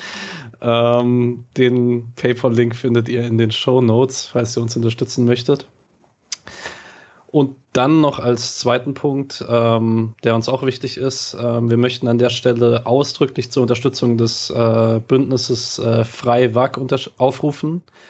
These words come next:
Das ist die erste Episode, die so ein bisschen von jemandem, äh, präsentiert wird, auch wenn wir natürlich nicht gesponsert sind. Ähm, das Bündnis hat sich in Freiburg, äh, ins Leben gerufen und, ähm,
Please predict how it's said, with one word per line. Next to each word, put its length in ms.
Das 180
ist 220
die 100
erste 540
Episode, 460
die 100
so 100
ein 100
bisschen 560
von 220
jemandem, 760
äh, 480
präsentiert 520
wird, 200
auch 220
wenn 240
wir 100
natürlich 360
nicht 160
gesponsert 500
sind. 300
Ähm, 400
das 140
Bündnis 300
hat 120
sich 160
in 80
Freiburg, 680
äh, 300
ins 220
Leben 180
gerufen 840
und, 640
ähm, 720